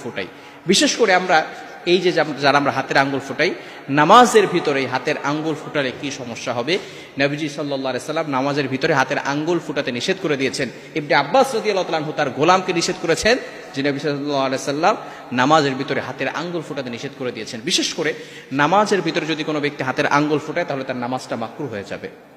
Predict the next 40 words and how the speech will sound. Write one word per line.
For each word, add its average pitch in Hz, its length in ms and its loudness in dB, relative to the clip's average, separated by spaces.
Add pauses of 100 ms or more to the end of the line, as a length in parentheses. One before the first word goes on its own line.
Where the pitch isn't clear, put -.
(140)
ভালো 143 140 4
করে 156 160 2
খেয়াল 120 200 0
রাখেন, 104 220 -4
বিশেষ 139 260 -6
করে 143 120 0
এই 131 60 0
মাসলাটা 139 300 -2
মনে 120 160 -4
রাখেন, 110 300 0 (460)
যারা 165 200 4
নামাজের 185 420 2
ভিতরে 185 260 -2
হাতের 160 240 -4
আঙ্গুল 240 360 2
ফুটাবে, 165 460 2 (300)
তাদের 165 320 6 (460)
নামাজ 131 480 -2
মাকরুহ 143 480 -4
হয়ে 107 160 -4
যাবে। 98 260 -6 (380)
যদি 202 380 6 (1000)
নামাজের 151 420 2
ভিতরে 147 240 0
কেউ 147 140 -4
হাতের 127 200 -2
আঙ্গুল 127 220 -4
ফোটে, 135 200 -6
তাহলে 123 180 -4
তার 120 140 -4
মনোযোগটা 139 440 -4
নষ্ট 139 260 -6
হয়ে 143 80 -2
যাবে, 117 200 -6
তার 113 120 -8
নামাজের 156 320 -4
ভিতরে 160 180 -6
মনোযোগ 160 320 -6
থাকবে 139 260 -2
না। 101 120 -6